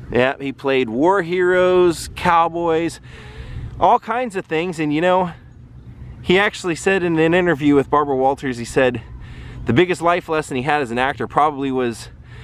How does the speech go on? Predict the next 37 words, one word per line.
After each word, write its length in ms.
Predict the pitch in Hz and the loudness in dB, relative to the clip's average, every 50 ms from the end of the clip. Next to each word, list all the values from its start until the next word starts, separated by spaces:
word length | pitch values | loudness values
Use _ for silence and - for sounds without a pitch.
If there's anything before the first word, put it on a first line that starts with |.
| - - | -12 -6
he 80 | - 147 | -4 -2
said 180 | 135 - 175 160 | 2 2 2 2
he 60 | 151 | 2
was 100 | 127 123 | 2 2
on 200 | 156 170 196 190 | 2 2 0 0
set 140 | - 202 190 | -2 -2 -2
and 80 | - | -2
he 80 | 165 156 | -2 -4
was 120 | 143 - | -6 -4
telling 320 | - - 170 160 160 160 160 | -2 0 0 0 0 -2 -4
some 140 | - 143 | -6 -8
people 320 | 120 - 151 160 139 160 143 | -6 -6 -6 -4 0 2 2
on 180 | 143 139 139 | 2 2 0
set 260 | 135 - 165 147 - 135 | 0 0 0 0 0 2
how 160 | 147 131 135 | 0 -2 -2
he 180 | 127 139 143 | -2 -2 -2
wanted 340 | 139 139 147 147 151 147 135 | 0 0 2 2 2 0 0
to 100 | - 127 | 0 2
make 300 | 117 123 127 131 131 - | 2 4 4 2 0 0
every 260 | 117 135 139 175 180 | -2 0 0 0 -2
kind 220 | - - 180 160 160 | -2 0 0 0 0
of 60 | 160 | 2
movie 240 | 160 156 147 151 139 | 2 4 4 4 4
there 160 | 131 127 120 | 4 4 4
was. 280 | 117 123 117 104 - - | 4 4 2 2 0 -2
He 100 | 135 131 | 0 2
wanted 140 | 139 135 | 2 2
to 100 | 123 - | 2 0
play 180 | - 131 131 151 | 2 2 2 2
every 200 | 175 180 190 185 | 2 2 0 0
role 220 | 170 175 165 165 | 2 2 2 2
there 180 | 160 160 147 139 | 2 2 2 4
was, 460 | 135 135 135 131 123 117 113 - - - - - - - - - - - - | 4 4 4 2 2 0 -4 -6 -10 -20 -20 -20 -20 -20 -20 -20 -18 -10 -4
and 140 | - 117 127 | -2 0 2
Harry 260 | 160 170 180 180 143 | 2 2 2 0 -2
Caray's 420 | - - 160 156 160 160 143 127 | -4 -2 0 0 0 0 -2 -2
wife 600 | 135 127 143 143 143 131 120 113 - - - - | 0 2 2 2 2 0 -4 -4 -8 -10 -18 -20